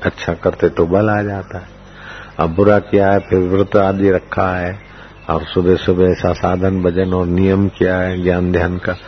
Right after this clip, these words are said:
तो फिर बल बढ़ जाता है। अब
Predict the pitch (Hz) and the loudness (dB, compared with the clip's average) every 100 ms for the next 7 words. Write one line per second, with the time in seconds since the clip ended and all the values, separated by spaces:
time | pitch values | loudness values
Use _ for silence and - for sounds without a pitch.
0 | - - - - - 82 82 90 90 95 | -20 -20 -8 -6 -2 -2 2 2 2 2
1 | 95 104 98 - 104 95 - - - - | 2 2 -2 -4 -10 -10 -16 -20 -20 -20
2 | - - - - - - - - - - | -20 -20 -20 -20 -20 -20 -20 -20 -20 -20
3 | - - 82 76 - | -18 -4 -4 -4 -14